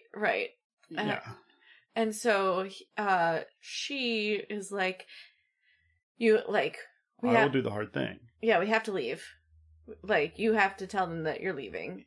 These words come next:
Speaker 1: uh, you know, and they're like, "Okay, well, we understand that you have to leave, but we're gonna have a big party for
Speaker 2: Right.
Speaker 1: you and invite all of the Adamses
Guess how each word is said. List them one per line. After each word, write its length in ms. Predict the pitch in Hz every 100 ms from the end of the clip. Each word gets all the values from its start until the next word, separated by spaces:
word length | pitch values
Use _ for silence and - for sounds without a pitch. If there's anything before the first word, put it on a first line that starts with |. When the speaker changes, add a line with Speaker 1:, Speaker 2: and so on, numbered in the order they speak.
| -
Speaker 1:
uh, 40 |
you 180 | 196 190
know, 140 | 175 160
and 100 | 190
they're 80 | 208
like, 160 | 233
"Okay, 440 | 311 320 311 277 269
well, 220 | 254 247
we 120 | 240
understand 420 | 240 254 240 240 226
that 60 |
you 100 | 226
have 140 | 226 202
to 80 | 208
leave, 240 | 196 180 -
but 120 | -
we're 120 | 208
gonna 180 | 202 214 202
have 220 | 190 175
a 60 | -
big 180 | 196 165
party 460 | 185 82 69 - -
for 80 | 139
Speaker 2:
Right. 120 | 107
Speaker 1:
you 300 | 110 64 208 - _ - - _ -
and 120 | 185
invite 340 | 170 147 123
all 320 | - 208 202
of 320 | 196 185 185 185 - - -
the 100 | 202
Adamses 1300 | 87 127 160 175 180 165 175 - - - - -